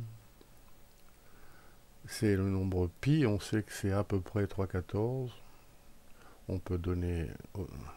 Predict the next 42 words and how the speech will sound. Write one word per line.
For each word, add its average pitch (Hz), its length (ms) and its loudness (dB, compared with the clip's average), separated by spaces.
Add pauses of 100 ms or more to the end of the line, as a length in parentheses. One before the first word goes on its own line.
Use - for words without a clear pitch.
(180)
un 85 120 -6
nombre 90 520 -4
de 87 180 0
chiffres 90 680 -2 (320)
beaucoup 92 240 -6
plus 92 240 -4
grand. 127 420 -2 (1700)
Mais 113 480 6
c-, - 240 -4
la 107 160 4
division, 107 500 4
si - 300 -2
vous 101 80 4
voulez, 117 160 4
il 117 60 6
n'y 104 60 6
a 98 40 4
pas 110 160 2
de 107 80 2
division 110 480 4
qui 107 240 0
tombe 104 380 4
juste. 120 520 2 (840)
Hein, 101 180 0
ce - 180 -2
nombre 110 280 4
peut 113 160 -4
pas 101 200 0
s'écrire 98 340 -2
autre-, 92 340 -2 (140)
autrement 107 480 2
que - 140 -2
pi. 139 340 2 (440)
On 101 80 2
peut 98 200 6
donner 104 280 6
une 92 160 4
valeur 98 320 6
approchée 95 540 2
comme 92 220 0
trois 95 220 -4
quatorze. 92 680 -4